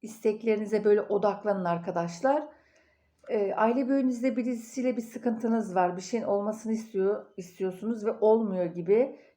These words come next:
ya da size böyle geliyor. İnatlaşmayın. Olacak arkadaşlar. Ne bekliyorsanız, ne istiyorsanız. Uslup diyor bakın. Yani inatlaşmamanız gerekiyor sanki. Önünüz açık.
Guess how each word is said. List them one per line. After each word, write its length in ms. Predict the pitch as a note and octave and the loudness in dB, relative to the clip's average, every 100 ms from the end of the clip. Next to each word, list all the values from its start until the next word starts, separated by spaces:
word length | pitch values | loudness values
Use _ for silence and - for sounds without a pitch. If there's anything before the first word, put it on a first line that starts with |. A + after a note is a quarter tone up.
| - | -8
ya 120 | G3 | -4
da 120 | A3 | -4
size 400 | A3 - A3 A#3 | -6 0 2 6
böyle 260 | A3 F#3 F3 | 6 4 2
geliyor. 760 | E3+ D#3+ D#3+ F3 A#3 D4 - _ _ _ | -4 -4 -2 0 0 -2 -10 _ _ _
İnatlaşmayın. 1000 | A#3 A#3+ A#3 G#3 G3 - F3 F3 A#3 C#4+ | 0 2 2 0 -2 -4 -6 -4 -6 -6
Olacak 420 | - A3 G#3 G3 F3+ | -2 0 -2 -4 -4
arkadaşlar. 680 | E3+ F3 F3 E3+ - G#3 | -4 -4 -6 -4 -2 -2
Ne 120 | G3+ | -2
bekliyorsanız, 680 | F3+ F3 - E3+ E3+ F3 E3+ | -4 -4 -6 -6 -6 -6 -6
ne 100 | F#3+ | -8
istiyorsanız. 760 | F3+ F3 E3+ E3 F3 F#3 C4+ C4+ - - - _ - | -8 -8 -8 -8 -6 -2 -2 -2 -14 -20 -20 _ -12
Uslup 460 | B3+ - D4 - - | -12 -8 -6 -6 -2
diyor 200 | F3 D#3 | -2 -2
bakın. 320 | D3+ F#3 F#3 | -8 -8 -4
Yani 220 | G3+ G#3 C#3+ - | -2 -2 -4 -2
inatlaşmamanız 960 | B3+ B3+ B3+ - - E3+ E3 F#3 F3+ | 2 2 0 -2 -4 -6 -4 -4 -6
gerekiyor 440 | E3+ E3+ E3 - D#3+ | -4 -4 -4 -8 -10
sanki. 720 | - D#3+ D#3+ - C4 D4+ - _ _ _ _ _ _ _ _ _ _ | -8 -8 -8 -2 -2 -2 -6 _ _ _ _ _ _ _ _ _ _
Önünüz 380 | A3+ F#3 G#3 A3 | -6 -4 -4 -4
açık. 800 | - F3 - F#3 A#3+ A3+ - | -4 -4 -2 0 0 -2 -14